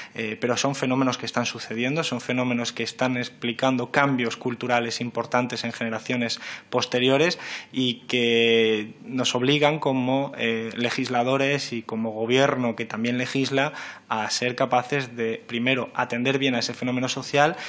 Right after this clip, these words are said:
y ver por dónde pueden estar determinados costes que siempre existen en los fenómenos. Y aquí,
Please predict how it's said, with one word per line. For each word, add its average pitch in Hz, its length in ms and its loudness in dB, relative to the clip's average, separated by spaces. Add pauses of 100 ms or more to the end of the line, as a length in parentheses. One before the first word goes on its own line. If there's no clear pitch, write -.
(160)
y 123 100 -2
ver 127 220 0
por 123 140 2
dónde 120 220 2
pueden 123 280 0
estar 123 440 0
determinados 120 760 0
costes 127 340 -4
que 117 120 -6
siempre 123 300 0
existen 131 440 0
en 120 60 2
los 110 120 -4
fenómenos. 131 520 0
Y 107 40 -8
aquí, 147 300 -2